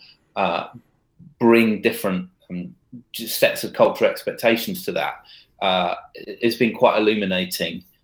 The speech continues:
Um, and I think, you know, it's interesting because I think some of us, um,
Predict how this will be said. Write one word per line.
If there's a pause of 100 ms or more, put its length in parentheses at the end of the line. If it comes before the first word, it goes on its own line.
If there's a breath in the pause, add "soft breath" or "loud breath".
(160)
Um, (680)
and
I
think,
you
know,
it's
interesting
because (360 loud breath)
I
think
some
of
us,
um,